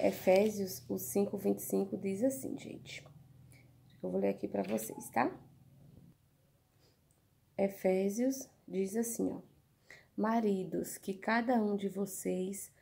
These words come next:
ame a sua esposa, como também Cristo amou a igreja e se entregou por ela." Amém? Então é isso.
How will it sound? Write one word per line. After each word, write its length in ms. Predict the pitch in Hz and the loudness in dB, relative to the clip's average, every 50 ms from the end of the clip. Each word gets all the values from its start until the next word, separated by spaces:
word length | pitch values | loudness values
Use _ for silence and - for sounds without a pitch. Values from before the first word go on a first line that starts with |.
| - _ _ _ - | -20 _ _ _ 0
ame 520 | - 196 196 196 208 214 220 233 233 233 - | 2 4 6 6 6 4 4 2 0 -2 -4
a 120 | - 196 190 | -6 -6 -6
sua 340 | - - - 240 233 247 247 | -6 -4 0 2 4 4 4
esposa, 800 | 240 240 - - - 208 190 185 190 190 190 - 214 208 208 - - - - _ _ - | 2 -2 -6 -6 -2 0 2 2 2 0 -2 -2 -4 -4 -4 -6 -12 -20 -20 _ _ 0
como 320 | - 208 214 226 240 240 | 4 4 6 6 6 4
também 520 | 233 - 220 214 196 185 190 196 208 208 - | 2 0 0 0 2 2 2 2 2 0 -2
Cristo 640 | - - 185 190 196 202 196 - - 233 226 226 - - - - - | -4 -2 0 0 0 0 -2 -4 -4 -4 -4 -4 -6 -16 -20 -12 -4
amou 420 | - 196 190 190 185 190 196 202 | 0 0 2 4 4 4 4 4
a 80 | 208 214 | 4 2
igreja 680 | 214 202 196 190 185 185 185 185 190 185 180 196 208 - - - | 0 -2 0 2 2 4 4 2 2 0 0 -2 -4 -4 -4 -4
e 120 | 185 185 | -4 -2
se 260 | 185 - - - 202 | -4 -4 -4 0 2
entregou 880 | 190 185 190 196 196 - 202 202 196 190 - - 175 175 185 202 208 - - - _ _ _ _ _ - | 4 4 4 2 2 0 2 2 2 0 0 0 0 2 2 0 -2 -6 -12 -20 _ _ _ _ _ 2
por 200 | - 233 233 208 | 4 6 6 6
ela." 360 | 180 170 175 - - - - - - - - - - _ _ _ - - - _ _ _ - | 4 0 -2 -4 -8 -10 -12 -16 -20 -20 -20 -20 -20 _ _ _ -20 -20 -20 _ _ _ -4
Amém? 560 | - 170 175 180 185 202 247 311 - - - - - - - - - - - - - - - - - - - - - - - - - - | 0 2 4 4 4 6 4 4 2 0 -10 -18 -20 -20 -20 -20 -20 -20 -18 -16 -14 -14 -12 -12 -12 -12 -12 -12 -12 -14 -14 -16 -12 -8
Então 200 | - - - - | -4 -2 -2 0
é 80 | - | 0
isso. 340 | - 95 147 233 - - | 2 2 0 0 0 -2